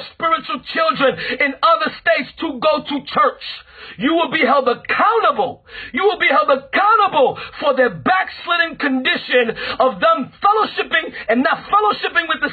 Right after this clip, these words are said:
saints. Motivate them to find a church. Or you give birth to a church in their city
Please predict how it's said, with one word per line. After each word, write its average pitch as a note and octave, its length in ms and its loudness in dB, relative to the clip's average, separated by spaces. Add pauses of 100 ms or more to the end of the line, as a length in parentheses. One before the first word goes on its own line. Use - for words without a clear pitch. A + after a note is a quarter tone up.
saints. C#4 280 0
Motivate D4 880 2
them C#4 300 0
to C4+ 200 0 (140)
find C4+ 560 2
a B3+ 260 2 (380)
church. B3+ 420 4 (560)
Or E4+ 280 6
you F4 540 0 (180)
give B3 360 -4
birth F4 380 2
to E4+ 60 -6
a C#4+ 240 -2
church C#4 220 2 (140)
in D4+ 220 0
their C#4+ 220 4 (120)
city D#4+ 320 2